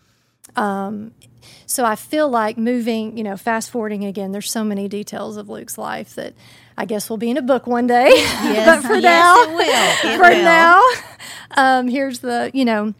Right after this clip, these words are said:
Speaker 2: but I feel like one of the moments, um, of victory in this story was, again, experiencing so much anger and trying to fix something.
Speaker 3: Mm.
Speaker 2: Um, was about six months ago. I was just,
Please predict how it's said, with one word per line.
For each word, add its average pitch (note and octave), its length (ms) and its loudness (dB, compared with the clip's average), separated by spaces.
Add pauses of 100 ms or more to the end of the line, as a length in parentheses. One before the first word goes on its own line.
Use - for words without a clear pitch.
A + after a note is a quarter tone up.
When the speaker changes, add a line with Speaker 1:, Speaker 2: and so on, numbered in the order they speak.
(480)
Speaker 2:
but A#3 120 -2
I A3+ 100 0
feel D4 200 -4
like C#4 180 -2
one A3+ 180 -6
of A#3 100 -4
the A3+ 80 -6
moments, G#3 720 -8 (720)
um, G#3+ 320 -6
of A3 140 -6
victory G3+ 720 -12
in A3+ 140 -6
this G#3 160 -6
story G#3+ 460 -10
was, G#3 360 -12
again, G#3 580 -12
experiencing A3 560 -8
so G#3 160 -8
much F#3+ 200 -10
anger G#3 540 -8
and G3+ 280 -12 (240)
trying A#3 240 -6
to G3+ 60 -6
fix - 500 -10
something. G3+ 720 -12 (640)
Speaker 3:
Mm. B3+ 40 -4
Speaker 2:
Um, G#3 580 -8 (220)
was B3+ 160 -4
about G#3+ 220 -4
six - 260 -8
months A3 220 -4
ago. G3+ 320 -6
I F#3+ 80 -6
was F#3 160 -8
just, - 300 -12